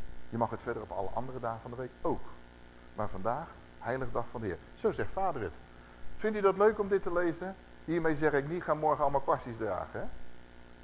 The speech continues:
Echt niet waar. Nog één keer vers negenendertig. "Dan zal u tot teken een gedenkkwast zijn. Als gij daarnaar ziet, dan zult gij al de geboden des Heeren gedenken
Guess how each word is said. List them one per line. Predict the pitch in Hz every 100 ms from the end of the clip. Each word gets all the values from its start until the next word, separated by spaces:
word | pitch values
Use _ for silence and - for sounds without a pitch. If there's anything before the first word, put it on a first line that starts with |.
| 170
Echt | 151
niet | 160
waar. | 143 87 69 - - - - - - - - - - - - - - - - - - - -
Nog | 147 156
één | 202 202
keer | 170
vers | 156
negenendertig. | 160 160 151 147 123 92 85 - - - - - -
"Dan | 175 208
zal | 151 190 180
u | 180
tot | 131 107
teken | - 214 233 220 220 226 - - 143
een |
gedenkkwast | 117 104 151 208 208 190 -
zijn. | 202 196 208 - - - - - - - - - - -
Als | 175 -
gij | 147 135
daarnaar | 147 135 120 98 - -
ziet, | 214 269 - - - - - - - - - -
dan | 147 143
zult | 120 214 202
gij | - 180 180 233
al | 247 220 233
de | 185
geboden | - 151 170 170 139 120
des | 110 -
Heeren | 139 107 90
gedenken | 98 131 202 -